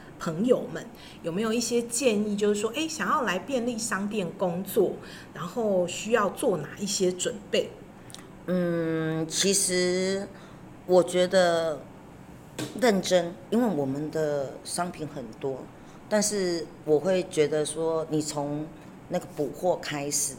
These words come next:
Speaker 2: 我觉得第一点补货是最重要的，清洁打扫是其次的。当初盛发跟他们不一样，是我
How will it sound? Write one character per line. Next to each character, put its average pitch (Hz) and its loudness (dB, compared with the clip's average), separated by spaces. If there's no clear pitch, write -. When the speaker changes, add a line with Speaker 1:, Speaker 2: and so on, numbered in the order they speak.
Speaker 2:
我 151 4
觉 160 2
得 170 4
第 202 2
一 196 2
点 170 2
补 131 -8
货 165 2
是 151 -6
最 156 0
重 139 -4
要 131 -6
的， - -14
清 226 2
洁 160 2
打 143 -6
扫 139 -8
是 - -4
其 123 -4
次 - 0
的。 202 -12
当 208 6
初 202 0
盛 190 2
发 165 0
跟 165 0
他 165 -4
们 151 -2
不 156 -4
一 139 -4
样， 147 -2
是 139 0
我 131 -6